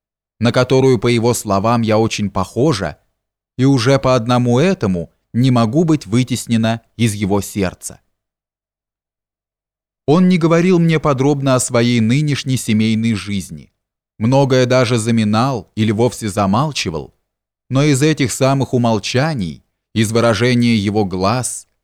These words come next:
из его нервной, порою горькой улыбки, из некоторых невольно прорывавшихся ноток в его голосе, наконец,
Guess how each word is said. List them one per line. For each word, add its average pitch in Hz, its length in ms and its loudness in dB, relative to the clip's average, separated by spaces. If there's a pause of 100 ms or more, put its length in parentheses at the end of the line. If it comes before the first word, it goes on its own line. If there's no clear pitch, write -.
(420)
из 127 160 2
его 135 240 2
нервной, 123 600 2
порою 123 400 2
горькой 123 420 2
улыбки, 107 720 -2 (520)
из 127 220 0
некоторых 147 760 0 (140)
невольно 131 520 2
прорывавшихся 123 840 0
ноток 117 560 0
в 90 60 -12
его 104 300 0
голосе, 110 720 -2 (640)
наконец, 113 680 0